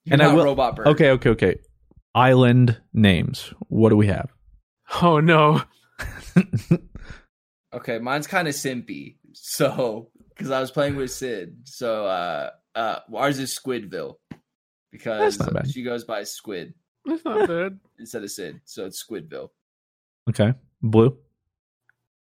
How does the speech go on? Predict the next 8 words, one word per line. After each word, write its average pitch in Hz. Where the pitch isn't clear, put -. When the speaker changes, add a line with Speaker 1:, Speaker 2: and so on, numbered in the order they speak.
Speaker 3:
You 180
don't 143
wanna 131
know. 131
Speaker 2:
Bro, 123
mine's 123
probably 98
worse. 87